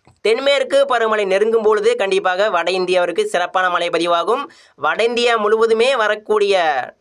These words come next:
வாரத்துல, வரக்கூடிய மாதங்கள்ல சிறப்பான மழை பதிவாகலாம். இந்திய பெருங்கடல் நீராவி காற்று வந்த அப்புறம் பாருங்க, வட இந்தியாவிற்கு இப்ப எங்கெங்கெல்லாம் பஞ்சம் ஏற்பட்டுட்டு இருக்கோ,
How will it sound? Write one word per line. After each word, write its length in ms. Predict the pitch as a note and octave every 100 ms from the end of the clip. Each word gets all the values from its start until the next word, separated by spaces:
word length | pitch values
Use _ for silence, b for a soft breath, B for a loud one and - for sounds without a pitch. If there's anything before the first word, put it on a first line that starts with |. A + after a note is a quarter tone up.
| _ D3
வாரத்துல, 520 | E3 G#3+ A3 A3 A#3
வரக்கூடிய 520 | G3 F3+ F3 F3+ E3
மாதங்கள்ல 600 | D3 E3+ A3+ B3 A#3 A#3+
சிறப்பான 400 | A3+ F3+ F3+ F#3
மழை 180 | E3+ E3
பதிவாகலாம். 600 | D#3+ D#3 D#3 E3 A3 C4+ B B B B
இந்திய 500 | E3+ B3+ C#4 C#4+ C#4+ B3+
பெருங்கடல் 340 | A#3+ A#3 A#3
நீராவி 340 | A3 A3 A3
காற்று 300 | G3+ G3 F#3+
வந்த 240 | F3+ F3 F#3
அப்புறம் 220 | F3+ F3+
பாருங்க, 360 | F3 F3 G3+ A3+
வட 220 | F3 G#3+
இந்தியாவிற்கு 460 | A3+ A3+ A3 G#3
இப்ப 280 | A3 G#3 F3+
எங்கெங்கெல்லாம் 440 | E3 F#3+ G#3 A3+ A#3+
பஞ்சம் 300 | G#3 G3+ G3
ஏற்பட்டுட்டு 420 | F#3+ E3+ E3+ D#3+
இருக்கோ, 260 | G3 C4+